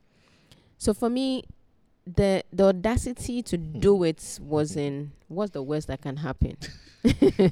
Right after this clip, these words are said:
Speaker 1: Kenny, what's the worst that can happen? And Kenny, I spent time actually studying great people.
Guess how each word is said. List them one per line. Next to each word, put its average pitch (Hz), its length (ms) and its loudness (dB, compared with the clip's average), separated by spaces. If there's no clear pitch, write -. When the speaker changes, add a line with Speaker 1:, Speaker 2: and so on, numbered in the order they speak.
Speaker 1:
Kenny, 156 420 8
what's 247 180 4
the 165 120 -2
worst 180 240 -2
that 151 120 -4
can 143 160 -8
happen? 156 380 -6
And 254 200 -2
Kenny, 285 260 -4
I 214 140 0
spent 277 440 0
time 190 540 -2
actually 180 380 -4
studying 160 840 -2
great 151 300 -4
people. 156 460 -6